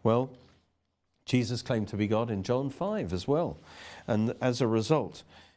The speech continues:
'cause he said, you know, "I and my Father, we are one." And so the Jews sought to kill him, it says. Not just because he broke the Sabbath, but because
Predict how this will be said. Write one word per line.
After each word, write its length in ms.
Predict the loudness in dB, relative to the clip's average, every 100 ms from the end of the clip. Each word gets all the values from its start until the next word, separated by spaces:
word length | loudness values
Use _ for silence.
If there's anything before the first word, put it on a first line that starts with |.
| _
'cause 160 | -2 0
he 100 | -2
said, 320 | 0 0 0
you 80 | -2
know, 240 | -2 -2 -4 -8
"I 180 | -2 0
and 180 | 0 0
my 120 | -2
Father, 540 | -4 -4 -2 -2 -6 -8 -18 -20 -20 _
we 120 | 0
are 120 | 2
one." 340 | 2 2 2 0
And 220 | -2 -6 -12 -20 _ _ _ _
so 220 | 0 0
the 140 | 2 0
Jews 340 | 2 2 2
sought 300 | 0 0 0
to 100 | -10
kill 240 | -4 -2
him, 180 | -2 -4 -12 -20 _ _ _ _
it 140 | -8 -6
says. 400 | -4 -4 -6 -14 -20 -20 _ _ _
Not 260 | 2 2 2
just 240 | 0 -2
because 240 | -2 -4 -2
he 80 | 0
broke 260 | 0 -2
the 80 | -6
Sabbath, 540 | -2 -2 0 -4 -2
but 220 | -4 -4 -6
because 520 | -2 0 0 -2